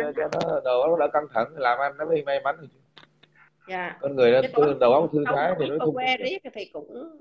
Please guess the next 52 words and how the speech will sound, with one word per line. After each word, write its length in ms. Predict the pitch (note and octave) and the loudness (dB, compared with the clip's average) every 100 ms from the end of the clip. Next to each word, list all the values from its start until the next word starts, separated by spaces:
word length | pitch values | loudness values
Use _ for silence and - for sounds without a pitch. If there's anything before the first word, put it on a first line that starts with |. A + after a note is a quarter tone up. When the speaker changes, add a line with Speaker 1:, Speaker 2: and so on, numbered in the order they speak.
| A3+ | -10
Speaker 1:
ờ, 240 | A3+ A3 A3+ | -6 -6 -6
thời 120 | A3+ G#3 | -8 -2
gian 260 | A3+ A#3+ | -2 -2
mình 140 | G#3 G3 | -6 -2
tối 220 | G3 - | 0 0
thì 60 | A#3+ | -4
mình 160 | G3+ F#3+ | -12 -10
mới 120 | B3+ | -8
đấu 300 | A3+ A3+ E4+ E4 | -2 -2 -2 -6
chứ 60 | - | -2
cần 260 | F3+ F3+ F#3 _ _ _ _ _ | -2 -2 -8 _ _ _ _ _
cái 100 | C4 | -4
ngày 220 | B3 G3 | 0 2
nào 200 | G3 F#3 F#3 | 4 2 4
cũng 60 | |
để 60 | G#3+ | 2
Speaker 2:
Chào. 60 | A3 | 0
Speaker 1:
ý 140 | B3+ B3 | 0 0
ba 80 | |
que, 160 | A3+ A#3 A3 A#3 | 2 2 0 -4
ba 60 | B3 | 2
que 180 | A#3 | 2
này 120 | A3+ G#3+ | 2 -4
thì 60 | F#3+ | -4
không 160 | B3+ | -2
làm 260 | C4 F#3 G3 | 0 0 -2
gì 60 | F#3+ | -8
được 220 | F#3+ G3 | -16 -6
rồi, 240 | G3 F#3 G3 | -2 -2 -2
thôi 100 | A#3 - | -8 -6
kệ 260 | E3 F#3 | -4 -4
nó 80 | B3+ | -2
đi. 420 | B3+ A#3 A#3 B3+ - _ _ _ | 4 4 4 -2 -6 _ _ _
Cứ, 160 | C4+ C#4+ | 6 8
à, 240 | A#3+ A#3 A#3 | 8 6 6
tối 180 | A3+ A#3+ | 6 8
Speaker 2:
Chào 60 | |
Speaker 1:
giờ 60 | A3+ | 6
Speaker 2:
Hiếu. 80 | F3+ | 2
Speaker 1:
rảnh 100 | F#3 | -2
thì 100 | A#3 - | -6 -2
chơi 160 | A#3+ B3 | 0 0
với 80 | |
nó 380 | C4 A#3+ C4 B3+ - | 2 4 4 2 -2
đó. 400 | G3 G#3 B3 A#3+ A3+ _ _ | 0 2 4 2 -2 _ _
Speaker 2:
Chào 280 | G#2 G#2 G#2+ A#2+ | -8 -6 -4 0
Hiếu 200 | D#3 E3+ | 0 0
Hoàng, 360 | C3 A2+ A2+ G#2+ | 0 -2 -4 -4
chào 160 | A2+ G#2+ | -4 -2
Kiều 220 | A#2+ A2 | -4 -4
Như 300 | A#2 B2+ C3 | -4 -6 -6
nhé. 120 | C#3 | -8